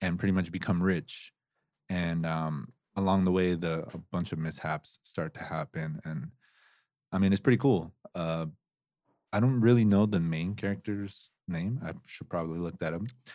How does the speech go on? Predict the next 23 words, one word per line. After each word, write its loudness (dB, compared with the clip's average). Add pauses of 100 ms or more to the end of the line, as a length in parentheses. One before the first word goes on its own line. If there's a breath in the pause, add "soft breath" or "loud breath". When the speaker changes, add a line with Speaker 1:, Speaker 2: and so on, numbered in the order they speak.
Speaker 1:
But 6
Speaker 2:
the 6
main 6
character 4
being 4
Pedro 2
Pascal. -6 (260)
Speaker 1:
I 4
Speaker 2:
Or 2
Speaker 1:
thought, 4
yeah, 2
I 2
thought 4
he 4
was 4
going 6
to -12
be, 2
like, -2
the -2
main, 2
main -6
character. -6